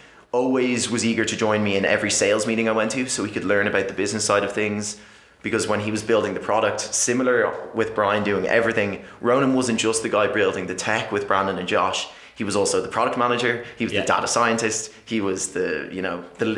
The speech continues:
Speaker 1: head design and graphic design. You end up doing everything.
Speaker 2: Mm-hmm.
Speaker 1: And I think that's the interesting thing within roles.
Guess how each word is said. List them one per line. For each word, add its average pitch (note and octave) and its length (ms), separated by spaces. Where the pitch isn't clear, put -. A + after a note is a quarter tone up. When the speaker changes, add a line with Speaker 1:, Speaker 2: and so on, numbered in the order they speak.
Speaker 1:
head G#2+ 200
design G#2 400
and F#2 80
graphic F#2+ 320
design. G#2+ 380
You A2+ 60
end C3+ 120
up B2 100
doing G2+ 240
everything. G2+ 420
Speaker 2:
Mm-hmm. - 600
Speaker 1:
And G2+ 180
I F#2+ 60
think G#2 160
that's F#3+ 200
the - 60
interesting F#3+ 380
thing F#2+ 320
within F#2 340
roles. F2 480